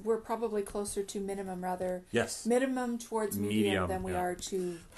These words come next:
Speaker 2: But the max, right
Speaker 1: in the
Speaker 2: now, if
Speaker 1: max
Speaker 2: everything was
Speaker 1: best
Speaker 2: perfect,
Speaker 1: condition?
Speaker 2: yeah.
Speaker 1: Uh, seventy-one hundred and sixty-nine dollars and eighty-four cents.
Speaker 2: Jesus. <laughs>
Speaker 1: And
Speaker 2: It's
Speaker 1: people think that
Speaker 2: amazing.
Speaker 1: records aren't a good investment.
Speaker 2: Oh my God.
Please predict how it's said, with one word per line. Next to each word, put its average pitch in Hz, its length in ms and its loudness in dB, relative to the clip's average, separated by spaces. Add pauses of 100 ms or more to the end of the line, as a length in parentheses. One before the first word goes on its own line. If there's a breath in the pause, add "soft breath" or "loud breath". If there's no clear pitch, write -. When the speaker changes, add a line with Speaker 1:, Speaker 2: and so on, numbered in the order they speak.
(120)
Speaker 2:
But 110 120 4
the 127 60 2
max, 127 400 8
right 131 140 8
Speaker 1:
in 131 60 0
the 127 60 4
Speaker 2:
now, 123 200 8
if 110 60 4
Speaker 1:
max 120 80 2
Speaker 2:
everything 127 320 4
was 117 100 0
Speaker 1:
best 214 140 4 (120)
Speaker 2:
perfect, 226 40 4 (100)
Speaker 1:
condition? 226 340 0
Speaker 2:
yeah. 185 140 -2 (580 loud breath)
Speaker 1:
Uh, 208 200 0
seventy-one 233 500 0
hundred 226 280 -4
and 208 100 -4
sixty-nine 196 640 -6
dollars 202 460 -6
and 170 140 -8
eighty-four 190 480 -8
cents. 165 640 -8
Speaker 2:
Jesus. - 800 -12 (140)
<laughs> - 60 -14 (800)
Speaker 1:
And 262 140 4
Speaker 2:
It's 269 80 0
Speaker 1:
people 311 240 4
think 277 260 4
that 285 180 6
Speaker 2:
amazing. 262 80 6
Speaker 1:
records 294 320 0
aren't 247 180 0
a 240 40 -2
good 240 180 2
investment. 226 580 -2
Speaker 2:
Oh 113 160 10
my 107 160 4
God. 98 460 4